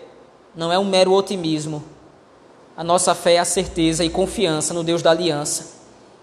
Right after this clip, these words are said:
No Deus que não falha em cumprir as suas palavras, mas que nos levará a salvo para o reino dos céus. Obrigado por isso, Senhor.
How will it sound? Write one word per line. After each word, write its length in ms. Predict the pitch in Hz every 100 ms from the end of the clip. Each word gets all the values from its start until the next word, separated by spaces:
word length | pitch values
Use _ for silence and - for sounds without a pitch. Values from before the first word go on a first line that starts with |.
| - - - - - - - - - - - - 175
No 80 |
Deus 240 | 170 190 185
que 100 | 180
não 140 | 190
falha 560 | 185 - 170 175 170 165
em 100 | 180
cumprir 380 | 180 185 180 180
as 80 | 180
suas 160 | 175
palavras, 840 | - 185 143 143 143 143 - - - - - - _ _ - - - - - - - - -
mas 140 | -
que 100 | -
nos 140 | 170 170
levará 360 | 165 165 170
a 40 | 180
salvo 600 | - 160 147 143 139 - - - - - - - - - - - - - - - - - - - - - - -
para 140 | 156 160
o 40 |
reino 220 | 151 147
dos 160 | 151 156
céus. 560 | - 123 123 - - - - - - - - - - - - - - - - - - -
Obrigado 380 | 160 160 165 156
por 160 | 185
isso, 200 | 151 143
Senhor. 360 | - 156 147